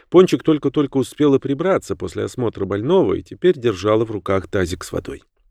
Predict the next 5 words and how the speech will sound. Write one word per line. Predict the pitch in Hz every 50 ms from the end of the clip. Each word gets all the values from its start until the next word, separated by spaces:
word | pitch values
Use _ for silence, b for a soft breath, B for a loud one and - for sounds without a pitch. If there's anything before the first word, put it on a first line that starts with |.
| _ _ _ _ _ _ _ _ _ _ _ _ _ _ _ _ _ _ _ _ _
"Вот | - 73 82 101 139 180 190 185 _
такие | - 190 180 - - 131 139
дела", | 131 127 131 113 104 101 101 98 87 85 _ _ _
сообщил | - - - 90 87 80 - - 98 92
Гриффитс. | 85 98 92 85 - 98 82 - - -